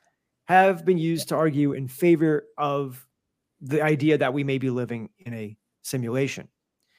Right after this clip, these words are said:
And the Fermi paradox has been used to argue that if E T civilizations are common in the universe, why haven't we seen any of them?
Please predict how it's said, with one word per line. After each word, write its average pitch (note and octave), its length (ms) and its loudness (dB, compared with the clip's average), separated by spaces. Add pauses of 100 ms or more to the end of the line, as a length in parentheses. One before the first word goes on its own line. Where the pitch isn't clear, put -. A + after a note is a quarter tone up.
(360)
And E3+ 120 0
the E3+ 60 2
Fermi A3+ 280 2
paradox F3 520 2
has D#3 140 -6
been D3+ 160 -4
used D3+ 220 -4
to C3 60 -10
argue C#3+ 360 -2
that C3+ 180 -6
if C3+ 140 -10
E G3+ 160 -4
T G3 200 -4
civilizations D3 680 -4
are A#2+ 140 -14
common F3 720 -2
in D3+ 100 -6
the C3+ 60 -6
universe, C#3 640 -4 (720)
why C#3 180 0
haven't F3+ 220 2
we F3+ 80 2
seen F#3 240 0
any B2+ 160 -2
of G2+ 120 -8
them? D2+ 260 -10